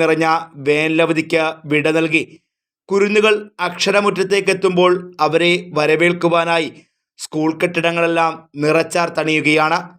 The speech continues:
പുനലൂർ തൊളിക്കോട് ഗവൺമെന്റ് എൽ പി സ്കൂളും നിറങ്ങളാൽ വർണ്ണാഭമായിട്ടുണ്ട്. പുതിയ പ്രവേശന കവാടവും വ്യത്യസ്ത നിറങ്ങളിലുള്ള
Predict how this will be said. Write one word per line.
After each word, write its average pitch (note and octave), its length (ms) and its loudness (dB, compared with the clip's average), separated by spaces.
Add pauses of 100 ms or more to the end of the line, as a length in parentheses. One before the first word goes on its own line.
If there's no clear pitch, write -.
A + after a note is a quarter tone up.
(800)
പുനലൂർ D#3+ 360 4 (320)
തൊളിക്കോട് D#3+ 540 0 (320)
ഗവൺമെന്റ് D#3+ 480 0
എൽ D#3 120 -4
പി E3 160 2
സ്കൂളും D#3+ 320 2 (440)
നിറങ്ങളാൽ D#3+ 560 0 (240)
വർണ്ണാഭമായിട്ടുണ്ട്. D#3 1000 0 (1120)
പുതിയ G#3 260 0 (240)
പ്രവേശന F3 460 2 (100)
കവാടവും F#3 540 2 (380)
വ്യത്യസ്ത F3 540 0
നിറങ്ങളിലുള്ള F3 520 2